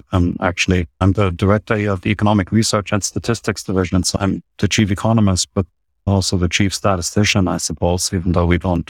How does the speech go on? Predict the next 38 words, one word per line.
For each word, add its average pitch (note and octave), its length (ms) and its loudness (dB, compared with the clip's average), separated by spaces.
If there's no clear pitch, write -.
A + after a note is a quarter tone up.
we G2+ 60 2
don't F#2 180 2
really E2+ 180 2
have F#2+ 220 2
that F#2 200 0
role. E2+ 240 0
There's G2 180 0
three B2+ 200 2
main A2 280 2
work G2+ 200 0
streams G2 400 2
I'm G2 140 4
looking G2 300 0
at. - 160 -8
The - 120 -12
first A2 320 0
one G#2 140 4
is F2+ 180 0
data, G2 480 2
the E2+ 280 -2
production G2 400 0
of E2 120 0
data. G2 340 0
It's - 120 -18
pretty F2+ 300 -2
self-explanatory F#2+ 1000 0
what F2 200 0
that G2 140 0
is. A#2 240 0
I A2 100 -2
have G2 160 -4
some F2 240 0
things G2+ 320 0
that G#2 160 0
I G2 40 2
want F#2 220 -2
to F#2 80 0
improve. A2 440 2